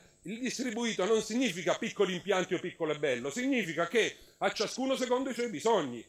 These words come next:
E se il bisogno di, eh,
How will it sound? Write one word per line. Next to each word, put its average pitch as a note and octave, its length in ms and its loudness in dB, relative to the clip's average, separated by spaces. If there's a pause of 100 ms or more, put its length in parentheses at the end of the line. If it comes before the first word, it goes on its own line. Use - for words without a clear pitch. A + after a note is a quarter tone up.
(240)
E E3+ 120 -2
se B3+ 180 2
il C#4 320 0
bisogno A#3 640 2
di, G3 420 -4
eh, D#3 320 2